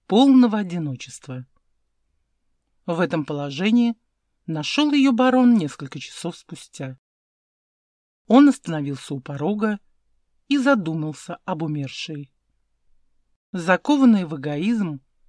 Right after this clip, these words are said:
та не вдумывалась в свои поступки и не разбиралась в них.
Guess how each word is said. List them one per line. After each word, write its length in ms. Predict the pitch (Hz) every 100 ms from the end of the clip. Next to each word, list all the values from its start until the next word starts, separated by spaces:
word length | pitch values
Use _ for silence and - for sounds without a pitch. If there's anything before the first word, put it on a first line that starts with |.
| _ _ _ _ _ _ -
та 140 | 302
не 160 | 294 294
вдумывалась 720 | 208 170 190 160 143 143 139
в 140 | -
свои 240 | - 160 151
поступки 800 | 151 143 - 226 220 - 143 135 _ _ _ _ _ _
и 100 | 277
не 140 | 277 226
разбиралась 640 | 185 165 175 139 131 -
в 80 | 143
них. 380 | 139 131 -